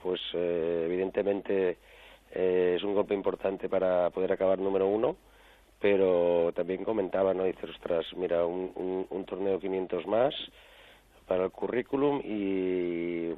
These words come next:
es su grandeza, ¿no? A él le gusta ganar y cada torneo que gana, sea un Grand Slam o sea un torneo más pequeño,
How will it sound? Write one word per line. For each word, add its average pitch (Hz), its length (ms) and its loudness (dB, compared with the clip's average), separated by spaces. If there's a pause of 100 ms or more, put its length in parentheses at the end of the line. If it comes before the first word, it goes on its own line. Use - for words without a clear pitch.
es 95 100 0
su - 100 -6
grandeza, 98 480 0
¿no? 87 200 0
A 95 100 2
él 95 100 -2
le 98 80 2
gusta 92 260 -4
ganar 101 400 2 (680)
y 90 960 -2
cada 95 200 2
torneo 113 760 0
que 113 100 -2
gana, 117 360 2 (120)
sea 101 400 4
un 101 100 0
Grand 101 240 2
Slam 101 300 2
o 90 60 0
sea 98 180 0
un 95 140 -4
torneo 101 400 0
más 98 160 0
pequeño, 107 500 -2